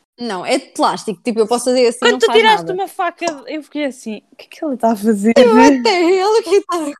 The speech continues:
Speaker 2: Tipo, ela trouxe aquilo mesmo da cozinha, só mesmo para, tipo
Speaker 1: Não, isto, isto é para Halloween, eu queria fazer de Chucky.
Speaker 2: Ah, já sei.
Speaker 1: Então eu comprei a faca.
Speaker 2: Yeah.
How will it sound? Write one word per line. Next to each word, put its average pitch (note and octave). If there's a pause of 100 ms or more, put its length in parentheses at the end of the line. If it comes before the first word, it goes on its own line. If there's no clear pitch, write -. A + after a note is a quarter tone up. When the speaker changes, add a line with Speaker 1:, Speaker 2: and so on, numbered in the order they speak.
Speaker 2:
Tipo, E4
ela A4
trouxe F#4+
aquilo D#4+
mesmo D4
da D4
cozinha, A#3+
só A#3+
mesmo A3+
para, A3+
tipo G#3 (420)
Speaker 1:
Não, D#4+
isto, E4+
isto F4
é F4+
para E4+
Halloween, C4+
eu C4+
queria C4+
fazer B3
de -
Chucky. G3+
Speaker 2:
Ah, A3
já G#3+
sei. G#3+
Speaker 1:
Então A3
eu G#3+
comprei G#3+
a G3+
faca. G3+
Speaker 2:
Yeah. E3+